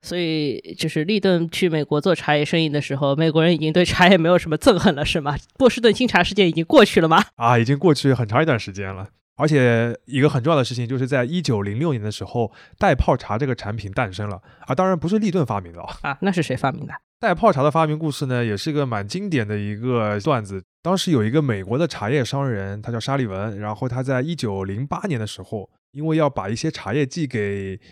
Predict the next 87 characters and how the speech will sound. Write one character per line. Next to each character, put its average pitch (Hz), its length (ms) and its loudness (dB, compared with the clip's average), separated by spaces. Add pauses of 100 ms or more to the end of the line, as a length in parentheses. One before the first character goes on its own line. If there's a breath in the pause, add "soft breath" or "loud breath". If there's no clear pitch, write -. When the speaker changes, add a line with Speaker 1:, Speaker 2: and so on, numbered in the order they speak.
Speaker 2:
客 156 220 -2
户， 131 260 -2
让 120 120 -4
他 135 80 -6
们 139 100 -6
去 156 60 -6
看 240 200 -4
一 147 60 0
下 110 140 -6
嘛， 90 240 -16
样 165 200 -6
品， 104 240 -12 (120)
他 160 100 -4
就 170 80 -6
用 170 140 -2
一 151 40 -4
个 151 80 -2
真 202 220 -4
丝 180 100 -8
的 185 120 -4
袋 240 180 2
子 110 140 -6
包 135 140 -2
了 131 60 0
这 120 80 -8
些 120 80 -6
茶 90 200 -12
叶 98 100 -8
寄 110 140 -10
过 - 100 -20
去。 - 160 -20 (380)
结 - 100 -4
果 190 100 2
有 127 100 2
个 113 40 -2
客 165 180 -2
户 147 200 -2
呢， 135 100 0
他 131 80 -2
就 151 120 2
理 127 180 0
所 117 180 0
当 135 140 0
然 123 80 -2
的 123 80 -2
把 107 120 -6
它 113 120 -6
直 - 80 -12
接 131 100 0
丢 139 140 -2
到 139 100 0
水 120 140 -4
里 120 40 -4
面 113 120 -6
去 120 80 -8
泡 170 200 -2
了。 - 120 -12 (280)
Speaker 1:
这 208 100 -8
个 - 80 -14
客 - 160 -2
户 277 120 2
的 240 60 6
脑 175 160 4
回 165 160 2
路 240 80 6
是 - 160 2
不 294 80 -2
是 - 140 0
有 202 80 2
点 160 240 -2
问 233 100 2 (140)
题 - 260 -2
啊？ 214 60 2
让 349 160 4
你 262 60 6
拆 311 260 0
开 - 120 -4
来 294 140 4
看， - 180 0
你 196 80 -2
为 220 80 0
什 240 120 -2
么 233 60 -2
直 156 120 -10
接 180 120 -2
泡 - 320 -2
啊？ 101 140 -14